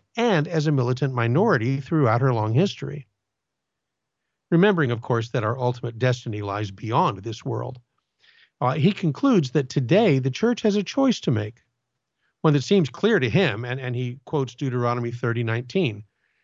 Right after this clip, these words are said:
"This day I have set before you life and death, blessing and curse.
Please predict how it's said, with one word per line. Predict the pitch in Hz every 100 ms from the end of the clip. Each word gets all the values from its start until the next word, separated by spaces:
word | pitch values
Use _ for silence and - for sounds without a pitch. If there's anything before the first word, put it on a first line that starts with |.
| _
"This | 156 190 -
day | 139 123
I | 131 123
have | 123
set | 139 127
before | 156 - 120
you | 127 131
life | 98 104 104
and | 151 123
death, | 139 139 90 - _ _ _ _ -
blessing | 123 113 117 107 127 -
and | 131
curse. | - 190 95 82 -